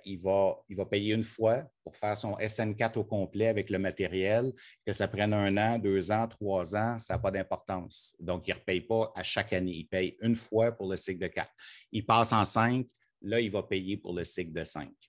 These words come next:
Euh, il nous a énoncé des prix, là, j'ai pas, euh, je, j'aurais fallu que je lui réécrive avant, là, peut-être s'il aurait pu me faire un petit résumé écrit, mais comme je l'ai,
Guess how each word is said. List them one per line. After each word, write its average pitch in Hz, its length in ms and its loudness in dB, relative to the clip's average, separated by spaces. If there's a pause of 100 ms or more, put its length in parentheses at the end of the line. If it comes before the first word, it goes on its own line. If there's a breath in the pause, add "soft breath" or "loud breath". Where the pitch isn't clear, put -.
(540 loud breath)
Euh, 90 160 0
il 104 100 2
nous 107 140 0
a 120 40 6
énoncé 120 380 -2
des 135 220 0
prix, 139 320 -4
là, 139 100 4
j'ai 107 160 0
pas, 135 460 2
euh, 92 760 -2
je, 92 220 -8
j'aurais 101 160 -6
fallu 113 240 -2
que 139 60 -8
je 107 100 -10
lui 104 160 0
réécrive 113 460 0
avant, 107 200 2
là, 120 120 0
peut-être - 260 -2
s'il 107 180 0
aurait 98 120 0
pu 107 140 -6
me 104 40 0
faire 123 120 2
un 123 60 0
petit 117 140 -6
résumé 104 400 0
écrit, 104 280 -4
mais 170 100 0
comme 127 180 4
je 110 140 2
l'ai, 113 240 4